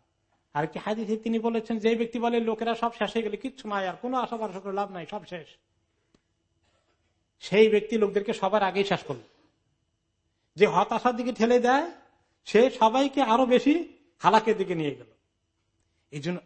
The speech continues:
আশা নিয়ে বেঁচে থাকা, রহমতের আশা, আল্লাহ তাআলার পক্ষ থেকে সাহায্যের আশা থেকে মোমেন কখনো হতাশ হয় না, কখনো হতাশ হয় না। আল্লাহর রহমত থেকে কাফের লোকেরা ছাড়া আর কেউ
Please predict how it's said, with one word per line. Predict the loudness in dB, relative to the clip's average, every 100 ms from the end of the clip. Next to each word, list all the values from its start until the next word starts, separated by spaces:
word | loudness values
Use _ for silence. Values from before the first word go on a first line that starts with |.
| _ -12
আশা | -10 -6 -6
নিয়ে | -6 -8
বেঁচে | -10 -14 -16
থাকা, | -20 -18 -10
রহমতের | -8 -6 -6 -8
আশা, | -12 -14 -12
আল্লাহ | -10 -4 -6
তাআলার | -4 -10 -8
পক্ষ | -10 -8
থেকে | -10 -10
সাহায্যের | -6 -4 -2 -4 -6
আশা | -6 -10 -12 _ _ _ _
থেকে | -8 -4 -2
মোমেন | -2 0 -2
কখনো | -2 0 0 2 0 -2 -12 _ _ _
হতাশ | -6 -4 -8 -10 -6
হয় | -4
না, | -4 -8 -16 _ _ 0
কখনো | 2 2
হতাশ | -4 -8 -16
হয় | -20
না। | -20 _ _ _ _ _ _ _ _ _ _ _ _ _ _ 2
আল্লাহর | 2 2 -2
রহমত | -4 -4 -6
থেকে | -8 -10 -10 -10 -16 _ _ _
কাফের | 2 2 2
লোকেরা | 0 -2 0 2 0
ছাড়া | -2 -4 -2
আর | 0 -2
কেউ | 2 4 4 4 0